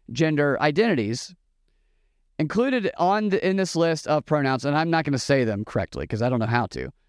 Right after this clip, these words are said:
are ourself, A E R S E L F, and Faeerself, F A E R S E L F. I mean, can you imagine you're a patient at Johns Hopkins, worried about your health, and your doctor walks in to help you,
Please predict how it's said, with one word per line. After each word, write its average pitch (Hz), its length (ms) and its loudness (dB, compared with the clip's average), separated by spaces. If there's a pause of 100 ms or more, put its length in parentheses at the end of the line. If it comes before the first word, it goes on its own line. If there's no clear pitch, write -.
(380)
are 151 380 2 (960)
ourself, 214 800 2
A 180 160 2
E 214 280 -2
R 175 180 2
S 170 260 0
E 190 160 0
L 156 220 2
F, 135 260 0 (200)
and 135 500 0 (500)
Faeerself, 190 840 2
F 170 180 2
A 170 180 2
E 160 200 2
R 135 200 4
S 131 300 -2
E 135 180 0
L 117 160 0
F. 117 180 -2 (680)
I 170 40 0
mean, 185 100 2
can 262 100 0
you 359 140 2
imagine 202 640 0 (680)
you're 165 180 2
a 139 40 -6
patient 160 400 0
at 139 80 -2
Johns 143 420 2
Hopkins, 139 720 -2 (220)
worried 147 240 2
about 143 160 2
your 127 80 0
health, 131 320 2
and 135 80 0
your 123 100 0
doctor 131 320 0
walks 131 280 0
in 131 160 0
to 120 40 -2
help 117 220 0
you, 117 300 -2